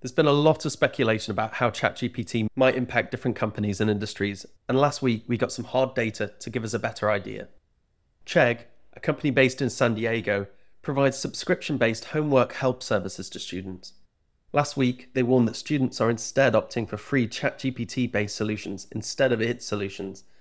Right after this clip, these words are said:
and that it's having an impact on their customer growth. As a result, the company withdrew their annual revenue forecast, and in the aftermath, the market value of Chegg fell by half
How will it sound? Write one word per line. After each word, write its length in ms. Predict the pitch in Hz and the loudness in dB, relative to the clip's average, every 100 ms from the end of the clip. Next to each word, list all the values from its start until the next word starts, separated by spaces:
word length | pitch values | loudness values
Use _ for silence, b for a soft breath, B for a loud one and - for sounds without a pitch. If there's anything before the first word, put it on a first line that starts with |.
| - | -2
and 140 | 127 127 | 2 4
that 100 | 110 | 4
it's 120 | - | 2
having 280 | 139 135 127 | 2 4 4
an 60 | |
impact 420 | 117 - 110 - | 2 2 -2 -2
on 80 | 98 | -6
their 140 | 101 101 | -6 -8
customer 340 | 110 - 104 | -10 -6 -6
growth. 400 | 92 92 95 - - _ _ _ _ _ _ _ - | -6 -8 -10 -20 -20 _ _ _ _ _ _ _ -2
As 140 | 135 | 2
a 40 | |
result, 460 | 175 127 120 120 - | 4 6 4 4 -2
the 80 | 127 | -4
company 340 | 139 135 131 | -2 0 2
withdrew 380 | 120 - 143 143 | 0 0 0 4
their 180 | 123 110 | 6 6
annual 220 | 113 110 | 4 2
revenue 280 | 107 107 104 | 2 0 -2
forecast, 600 | - 95 - 87 - - - | -2 -4 -4 -8 -8 -16 -4
and 140 | 123 | 0
in 120 | 143 151 | 2 4
the 100 | 139 | 2
aftermath, 520 | - 113 104 101 - - | 0 -2 -2 -4 -10 -8
the 80 | - | 2
market 340 | 123 135 123 | 4 4 0
value 240 | 127 120 113 | 0 0 -2
of 60 | |
Chegg 300 | 101 107 107 | -4 -4 -4
fell 260 | - 127 113 | -4 -2 -2
by 160 | 117 113 | -4 -10
half 560 | - 117 113 110 - | -2 0 0 -2 -12